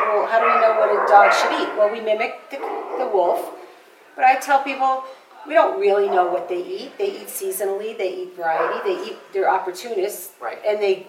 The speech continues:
Speaker 1: they,
Speaker 2: They take
Speaker 1: they
Speaker 2: it.
Speaker 1: get what they can get
Speaker 2: Yeah.
Speaker 1: when they can get it. But at the same time, what does a wolf eat in the Adirondacks? I'm sure they eat differently than the
Speaker 2: Mm-hmm.
Speaker 1: wolf in, in Alaska.
Speaker 2: Absolutely.
Speaker 1: So there's got, and then, then you look at the pecking order of the pack. I'm sure
Speaker 2: Who
Speaker 1: the,
Speaker 2: eats what
Speaker 1: the
Speaker 2: and when?
Speaker 1: alpha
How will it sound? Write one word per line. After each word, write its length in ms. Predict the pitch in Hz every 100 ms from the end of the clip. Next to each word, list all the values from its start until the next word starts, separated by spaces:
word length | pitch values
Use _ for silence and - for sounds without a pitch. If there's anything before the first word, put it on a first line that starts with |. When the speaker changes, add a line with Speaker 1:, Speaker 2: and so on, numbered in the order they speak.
| -
Speaker 1:
they, 140 | 196
Speaker 2:
They 100 | 175 -
take 200 | 160 220
Speaker 1:
they 120 | 220
Speaker 2:
it. 40 |
Speaker 1:
get 160 | 247 247
what 160 | 240
they 140 | 220 196
can 200 | - 190
get 280 | 220 214 -
Speaker 2:
Yeah. 100 | 381
Speaker 1:
when 80 |
they 120 | 392 359
can 100 | 349
get 240 | 247 202
it. 60 | - - - - -
But 340 | 214 - - -
at 140 | 208 208
the 80 |
same 300 | 214 240 262
time, 240 | 254 214 208
what 160 | 214 233
does 180 | 226 220
a 60 |
wolf 360 | 190 208 214 214
eat 160 | 214 190
in 160 | 196
the 100 | 196 196
Adirondacks? 880 | 190 190 202 240 208 - - - - - _ _ -
I'm 100 | 139
sure 220 | - 175
they 120 | 185
eat 120 | 185
differently 380 | 202 190 190 190
than 240 | 196 190
the 40 | 196
Speaker 2:
Mm-hmm. 280 | - - 185
Speaker 1:
wolf 240 | 196 196
in, 60 | 202 196 190
in 80 | 202
Alaska. 480 | 202 254 - - -
Speaker 2:
Absolutely. 540 | 127 - 123 - -
Speaker 1:
So 400 | - 247 233 - - - - - - - - -
there's 180 | 220 -
got, 200 | 233 240
and 200 | 233 247
then, 220 | 240 208
then 140 | 214 233
you 80 | 233
look 120 | 247
at 100 | -
the 60 | -
pecking 360 | 233 277 285
order 200 | 208 170
of 80 | -
the 120 | - - -
pack. 280 | - - - - - - -
I'm 180 | 190 196
sure 200 | - 226
Speaker 2:
Who 160 | 180 165
Speaker 1:
the, 60 |
Speaker 2:
eats 100 | -
what 200 | - -
Speaker 1:
the 60 | 220
Speaker 2:
and 80 | 214
when? 80 | -
Speaker 1:
alpha 480 | 226 233 233 220